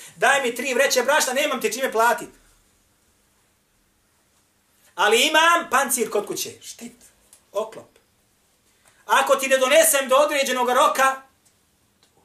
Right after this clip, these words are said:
pancir je tvoj. U rivajetu koji navodim Ebu Davud kaže: „Li ehlihi”, to je se zadužio, kaže, to je uzeo, odnosno onaj, založio se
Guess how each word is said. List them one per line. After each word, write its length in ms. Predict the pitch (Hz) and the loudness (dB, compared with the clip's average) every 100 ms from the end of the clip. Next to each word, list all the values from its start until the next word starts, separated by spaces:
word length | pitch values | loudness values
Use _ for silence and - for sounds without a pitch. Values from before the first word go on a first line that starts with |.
| _ | _
pancir 360 | 208 226 202 190 | -8 -6 -6 -10
je 100 | 151 | -10
tvoj. 200 | 190 - _ _ _ _ _ _ _ _ _ _ _ _ _ _ _ _ _ - - | -12 -14 _ _ _ _ _ _ _ _ _ _ _ _ _ _ _ _ _ -20 -4
U 100 | 208 | 0
rivajetu 540 | 226 254 339 339 285 240 | 2 4 4 2 0 0
koji 140 | 254 | 2
navodim 440 | 254 302 285 254 240 - | 4 2 0 -4 -6 -4
Ebu 180 | 214 226 | 0 2
Davud 380 | 226 233 311 - | 4 2 2 0
kaže: 280 | 294 262 | 2 2
„Li 220 | 262 269 269 | 2 0 0
ehlihi”, 680 | 269 - 220 233 196 185 151 | 0 0 -4 -8 -6 -8 -2
to 120 | 233 | 2
je 120 | 247 | 4
se 120 | 220 | 2
zadužio, 520 | 196 190 220 254 240 220 | -2 -4 -4 -4 -2 -2
kaže, 380 | 190 180 196 254 - | -2 -4 -2 -4 -6
to 80 | 208 | -4
je 80 | 202 | -4
uzeo, 320 | 240 220 214 | -2 0 2
odnosno 560 | 185 185 185 247 226 - _ _ _ - | 0 -2 -6 -6 -8 -10 _ _ _ -10
onaj, 320 | 165 190 202 196 | -6 -6 -6 -10
založio 480 | 147 170 226 240 233 | -8 -4 -2 -2 -4
se 180 | 226 | -4